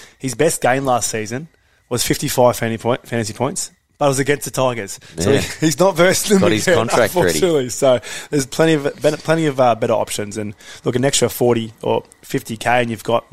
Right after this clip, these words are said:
Speaker 1: Lachlan Miller.
Speaker 2: He's
Speaker 1: So
Speaker 2: way too expensive, man.
Speaker 1: Yeah, so I feel like he's outpriced himself, and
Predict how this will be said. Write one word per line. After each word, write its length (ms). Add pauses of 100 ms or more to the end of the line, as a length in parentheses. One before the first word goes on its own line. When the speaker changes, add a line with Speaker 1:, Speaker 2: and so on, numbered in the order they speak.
Speaker 1:
Lachlan 300
Miller. 280
Speaker 2:
He's 80
Speaker 1:
So 140
Speaker 2:
way 140
too 200
expensive, 500
man. 120
Speaker 1:
Yeah, 220
so 340
I 120
feel 180
like 120
he's 120
outpriced 380
himself, 420
and 300